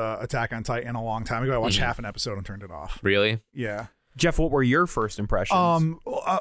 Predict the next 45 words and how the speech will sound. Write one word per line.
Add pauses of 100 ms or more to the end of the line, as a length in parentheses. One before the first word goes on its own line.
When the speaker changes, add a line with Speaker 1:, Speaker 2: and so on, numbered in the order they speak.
Speaker 3:
Since
you've
never
Speaker 1:
like,
Speaker 3:
seen
it
Speaker 1:
you,
Speaker 3:
either.
Speaker 1:
you
guys
did
mention
the
animation,
and,
like,
the
animation
is
much
more
exaggerated
and
artistic
during
the
fights,
Speaker 2:
Mm-hmm.
Speaker 1:
which
I
thought
stood
out.
And
I
liked
because
it
separated
what
my
idea
of
what
anime